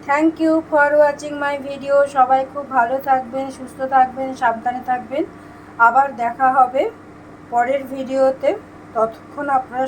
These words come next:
সবাই খুব ভালো থাকবেন। আপনাদের অমূল্য ভালোবাসা চন্দ্রলেখা ক্রিয়েশনকে দেবেন, এটাই আশা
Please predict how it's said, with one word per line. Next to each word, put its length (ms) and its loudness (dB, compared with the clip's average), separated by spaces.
সবাই 280 4
খুব 120 -8
ভালো 180 0
থাকবেন। 340 -2
আপনাদের 440 -2
অমূল্য 360 -6
ভালোবাসা 580 -2
চন্দ্রলেখা 500 -6
ক্রিয়েশনকে 640 -6
দেবেন, 260 -2
এটাই 200 -6
আশা 180 -4